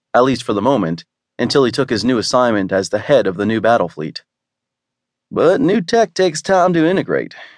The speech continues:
and it doesn't always work as advertised, at least not at first.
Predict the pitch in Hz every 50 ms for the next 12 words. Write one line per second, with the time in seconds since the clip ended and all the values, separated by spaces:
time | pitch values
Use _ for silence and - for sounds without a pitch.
0 | _ - - 78 95 113 131 139 131 143 147 147 143 123 127 123 101 107 135 139
1 | 131 - 131 117 113 123 143 156 131 101 - - 104 101 95 95 110 131 135 139
2 | - - - - _ _ - - 82 95 98 95 - 110 113 107 92 - - 131
3 | 120 92 - - - -